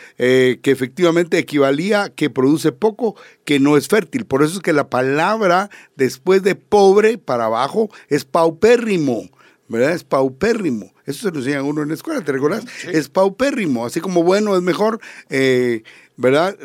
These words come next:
Speaker 1: Eh, eh, malo es peor, pobre es paupérrimo.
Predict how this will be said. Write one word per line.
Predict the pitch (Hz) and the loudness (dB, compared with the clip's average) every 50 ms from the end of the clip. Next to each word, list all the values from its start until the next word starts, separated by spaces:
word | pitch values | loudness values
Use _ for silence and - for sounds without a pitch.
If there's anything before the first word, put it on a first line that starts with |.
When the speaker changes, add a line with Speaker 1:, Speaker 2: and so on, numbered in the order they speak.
| 120 - | -4 -2
Speaker 1:
Eh, | 147 143 147 143 143 117 131 131 131 131 131 | 0 2 2 0 0 -2 -4 -2 0 0 0
eh, | 131 | 0
malo | 123 127 151 160 170 180 185 | 2 2 2 2 2 2 2
es | 175 139 | 0 0
peor, | - - 185 196 208 196 | 0 2 2 2 2 0
pobre | - - 180 185 190 196 190 170 | -2 0 2 4 4 4 4 2
es | 175 175 156 - _ _ _ _ | 2 0 -2 -6 _ _ _ _
paupérrimo. | - 147 143 139 135 - 214 220 196 170 151 127 113 104 | 0 2 2 2 2 2 2 2 2 2 0 -2 -2 -4